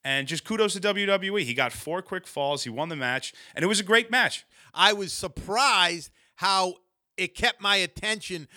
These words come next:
Speaker 2: and I was on the edge of my seat. It was so fucking fun. I had a lot of fun watching that.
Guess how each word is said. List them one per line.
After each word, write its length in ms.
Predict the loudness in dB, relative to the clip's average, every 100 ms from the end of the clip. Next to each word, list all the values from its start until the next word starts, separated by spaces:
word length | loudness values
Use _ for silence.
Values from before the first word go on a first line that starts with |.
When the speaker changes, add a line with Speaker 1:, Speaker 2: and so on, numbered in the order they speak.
| -20 _ -6
Speaker 2:
and 140 | 2
I 100 | 4
was 180 | 4 2
on 140 | 0
the 140 | 0 -2
edge 160 | -2
of 60 | -4
my 140 | -6
seat. 360 | -6 -8 -10 -10
It 120 | -8
was 180 | -8 -6
so 280 | -4 0 0
fucking 380 | -2 -6 -6 -10
fun. 340 | -10 -10 -12 -6
I 100 | -4
had 80 | -4
a 40 |
lot 180 | -4 -6
of 60 |
fun 260 | -4 -6 -6
watching 360 | -8 -12 -14 -20
that. 180 | -20